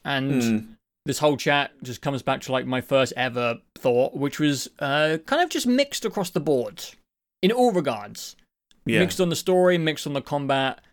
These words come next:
Speaker 1: mixed on the general structure of the game, mixed on the characters. Um, yeah, I,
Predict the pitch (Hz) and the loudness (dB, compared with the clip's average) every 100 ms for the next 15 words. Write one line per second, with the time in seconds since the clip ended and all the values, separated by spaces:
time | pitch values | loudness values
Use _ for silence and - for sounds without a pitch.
0 | _ _ - 135 - 139 135 127 120 107 | _ _ -6 -4 -2 0 0 2 0 -2
1 | 113 143 143 139 139 131 - - 135 - | -4 -2 0 2 2 2 -2 -4 -4 -4
2 | 143 139 127 123 123 123 127 127 120 _ | -2 0 0 0 -2 0 0 -2 -4 _
3 | _ _ _ 135 123 127 120 - 147 143 | _ _ _ -6 -4 -4 -4 -2 0 0
4 | 139 147 143 135 123 - - _ _ _ | 0 0 2 0 -2 -8 -12 _ _ _
5 | _ _ - 123 117 117 117 120 120 - | _ _ -6 -2 0 0 -2 -2 -4 -8
6 | _ _ - 151 185 185 | _ _ -10 -4 0 0